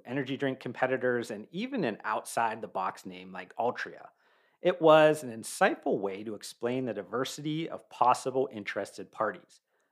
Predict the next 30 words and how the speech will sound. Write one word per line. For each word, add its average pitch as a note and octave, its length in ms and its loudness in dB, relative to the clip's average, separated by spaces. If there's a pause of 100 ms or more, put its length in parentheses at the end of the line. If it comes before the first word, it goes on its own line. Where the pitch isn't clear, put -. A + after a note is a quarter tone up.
That C#3 180 2
being G#3 220 0
said, F#2+ 440 -8 (360)
I've A#2 180 -4
been A2 220 0
adamant C3 600 -4 (260)
Monster A#2+ 320 -4
Beverage D#3 420 2
Corporation G#2 800 -8 (180)
would A#3 160 0
become E3 340 0
the D#3 200 -2
owner A2 280 -8
of - 220 -12
Bang F#2+ 240 -8
Energy G2+ 640 -4
since - 280 -12
I G2+ 120 -14
dropped C#3 580 4
that D#3 220 4
prediction A#2 420 -6
bombshell G2+ 600 -4 (360)
in E3+ 140 2
a D#3+ 120 4
mid-March B2 960 -4 (160)
piece - 360 -16
of - 120 -20
content. - 600 0 (440)
This A#3 160 6
hypothesis - 800 -2